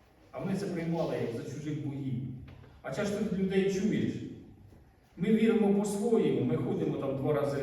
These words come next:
на Різдво, згадуємо Господа, і на Пасху ми ходимо, ковбаску посвятимо,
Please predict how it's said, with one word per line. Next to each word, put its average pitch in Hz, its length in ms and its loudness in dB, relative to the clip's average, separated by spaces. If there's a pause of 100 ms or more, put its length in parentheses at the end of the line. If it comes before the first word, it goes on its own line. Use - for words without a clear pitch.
на 131 420 -4 (280)
Різдво, 165 720 -2
згадуємо 135 800 -2 (480)
Господа, 131 560 -2 (300)
і - 20 -6
на - 80 0
Пасху - 440 -2
ми 135 140 -4
ходимо, 123 400 -4
ковбаску 160 400 -4
посвятимо, - 560 -6